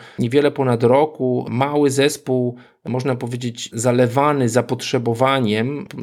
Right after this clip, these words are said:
sta-, stający przed wyzwaniem rosnącej kolejki. Tu bym powiedział znowu może nie w sposób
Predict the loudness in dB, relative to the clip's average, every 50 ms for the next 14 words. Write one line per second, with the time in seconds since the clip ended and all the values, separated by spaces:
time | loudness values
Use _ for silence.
0 | -10 -10 -8 -6 -6 -6 -6 -6 -12 -12 -4 -2 0 0 0 -2 -2 0 2 2
1 | 2 0 -4 -10 -10 -8 -6 -4 -4 0 0 0 0 2 0 0 0 0 0 -2
2 | -2 -4 -2 0 -2 -2 -2 -2 -2 0 2 2 2 2 0 -4 -6 -6 -4 -4
3 | -4 -4 -6 -12 -20 _ -8 -8 -6 -4 -4 -2 0 0 -2 0 0 0 0 0
4 | 0 -2 0 0 -2 -2 -2 -2 0 0 0 2 2 0 0 -2 -6 -4 -4 -4
5 | -4 -4 -6 -8 -8 _ _